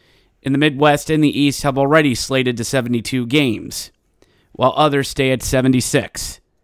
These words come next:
And whatever those teams are, well, Hershey's not one of them. Hershey's staying at seventy-six. So we are going by points percentage this year. That's right, ladies and gentlemen. We're getting back to that. But we'll deal with that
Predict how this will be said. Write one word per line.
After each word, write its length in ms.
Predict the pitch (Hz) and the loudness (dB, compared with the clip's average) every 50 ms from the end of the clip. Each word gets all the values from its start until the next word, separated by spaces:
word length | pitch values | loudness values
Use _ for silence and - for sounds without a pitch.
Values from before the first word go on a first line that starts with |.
| _ _ _ _ _ _ _ _ _ _ _ _ _ _ _ _ _ _ - | _ _ _ _ _ _ _ _ _ _ _ _ _ _ _ _ _ _ -4
And 160 | 117 120 120 | -2 0 2
whatever 280 | 127 127 139 143 139 | 4 4 4 4 4
those 240 | 131 135 139 139 - | 4 4 2 2 0
teams 280 | - - 139 135 135 123 | 0 0 0 2 2 4
are, 220 | 143 147 147 147 | 4 4 6 4
well, 460 | 131 117 127 131 135 131 123 113 - _ _ | 4 4 4 4 4 2 0 -4 -8 _ _
Hershey's 400 | - - 127 123 113 131 131 110 | -4 -2 -2 -2 -2 -4 -2 0
not 180 | 123 123 104 80 | 0 0 0 -2
one 140 | 110 107 | -4 -6
of 80 | 104 98 | -6 -8
them. 200 | 92 80 - 131 _ _ _ _ | -10 -12 -14 -14 _ _ _ _
Hershey's 360 | _ - 120 117 - - 127 - | _ -4 -4 -4 -4 -4 -6 -4
staying 260 | - 127 127 127 127 | -4 -2 -2 -2 -2
at 80 | 113 | -4
seventy-six. 880 | - - 127 120 123 127 117 - - 110 92 - - - - - - - _ _ _ _ _ _ _ _ _ _ _ _ _ | -4 -4 -2 -2 0 -2 -2 -4 -6 -8 -8 -10 -12 -14 -14 -14 -16 -18 _ _ _ _ _ _ _ _ _ _ _ _ _
So 140 | - - 123 | -8 -6 -2
we 160 | 127 147 156 | 2 2 2
are 80 | 147 | 4
going 300 | 143 165 156 156 151 151 | 4 4 4 6 6 6
by 160 | 135 147 143 135 | 6 6 6 4
points 320 | - - 156 160 156 - | 4 4 4 4 4 4
percentage 560 | - 151 143 - - 147 135 123 113 101 117 | 0 -2 -2 0 2 2 2 2 0 -2 -4
this 200 | 110 110 101 - | -8 -8 -6 -6
year. 220 | 107 110 101 92 98 | -6 -6 -8 -6 -4
That's 300 | 120 120 127 131 - 143 | 0 2 2 2 2 2
right, 200 | 135 135 127 117 | 2 2 2 2
ladies 300 | 131 135 127 131 120 123 | 0 0 2 2 2 4
and 100 | 131 123 | 4 4
gentlemen. 440 | 110 131 135 139 139 139 131 - - - - _ _ _ - | 4 4 4 4 4 4 4 2 0 -4 -16 _ _ _ -4
We're 160 | - 120 139 | 0 0 2
getting 300 | 143 117 139 139 143 139 | 4 4 4 4 4 4
back 260 | 123 131 127 131 139 - | 4 4 4 2 2 0
to 100 | - 143 | -2 -2
that. 340 | 120 117 104 98 90 - - _ _ _ _ _ | -2 -2 -2 -4 -8 -12 -16 _ _ _ _ _
But 100 | - 135 | -4 0
we'll 200 | 151 175 233 240 | 6 8 8 8
deal 220 | 190 147 170 180 175 | 8 6 6 4 4
with 160 | 170 147 - | 4 2 2
that 380 | - 151 143 143 135 - _ | 0 2 2 2 0 -4 _